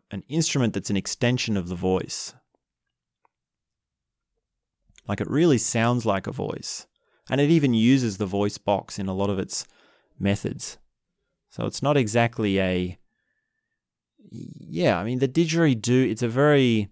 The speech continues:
it's a very primal instrument. It's a very, there's something very ancient about it.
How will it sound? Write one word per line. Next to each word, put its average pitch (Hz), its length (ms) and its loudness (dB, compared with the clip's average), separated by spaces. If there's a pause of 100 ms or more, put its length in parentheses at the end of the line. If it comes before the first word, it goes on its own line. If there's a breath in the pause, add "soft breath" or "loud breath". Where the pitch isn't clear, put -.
(200)
it's 123 160 -8
a 139 60 -2
very 143 220 4
primal 117 1200 0 (120)
instrument. 104 640 -4
It's 98 180 -10
a 98 80 -4
very, 95 800 0 (1900)
there's 107 180 -4
something 135 480 0
very 110 720 2 (120)
ancient 117 540 0
about 95 480 -2
it. - 200 -12